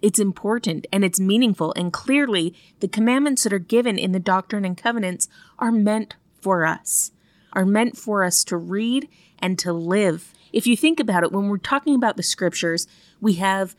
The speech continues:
the Bible, which contains the Old Testament and the New Testament. We have the Book of Mormon, which is another testament.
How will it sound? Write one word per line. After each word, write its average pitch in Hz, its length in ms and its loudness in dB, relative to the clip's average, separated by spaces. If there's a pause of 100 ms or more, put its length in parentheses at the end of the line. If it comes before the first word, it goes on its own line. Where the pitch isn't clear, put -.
(160)
the 196 60 2
Bible, 190 480 2
which 208 240 -2
contains 180 460 -2
the 170 160 -2
Old 185 260 0
Testament 170 640 -4 (280)
and 180 180 0
the 175 40 0
New 214 260 2
Testament. 156 680 -4 (400)
We 208 120 0
have 202 180 -2
the 214 80 -2
Book 185 200 -4
of 185 100 -4
Mormon, 214 440 0
which 170 220 -4
is 160 300 0 (140)
another 202 460 0
testament. 156 760 -6